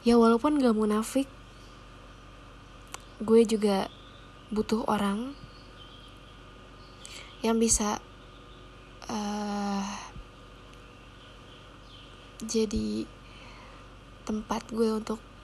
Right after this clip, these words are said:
berkeluh kesah, bertukar pikiran.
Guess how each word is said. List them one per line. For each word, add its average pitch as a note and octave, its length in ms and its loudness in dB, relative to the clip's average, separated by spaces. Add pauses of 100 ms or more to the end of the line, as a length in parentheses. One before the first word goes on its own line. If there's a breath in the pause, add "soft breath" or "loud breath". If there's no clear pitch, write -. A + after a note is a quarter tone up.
(680)
berkeluh A3+ 380 0
kesah, A3 500 0 (1120)
bertukar A3+ 480 -2
pikiran. A#3 800 0